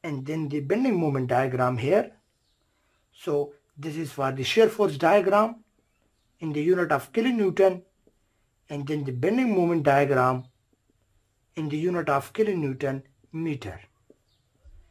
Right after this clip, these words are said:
So now to start with the shear force diagram, let's consider from this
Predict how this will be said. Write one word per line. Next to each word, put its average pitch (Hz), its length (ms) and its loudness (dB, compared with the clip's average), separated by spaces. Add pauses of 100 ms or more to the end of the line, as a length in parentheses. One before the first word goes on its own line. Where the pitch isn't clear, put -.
(360)
So - 400 0 (100)
now 202 180 2
to 233 120 -4
start 226 340 0
with 175 140 2
the 175 80 0
shear 247 240 0
force 156 300 -6
diagram, 208 680 4 (840)
let's 220 220 -2
consider 226 560 2 (260)
from 175 360 -2
this 214 260 4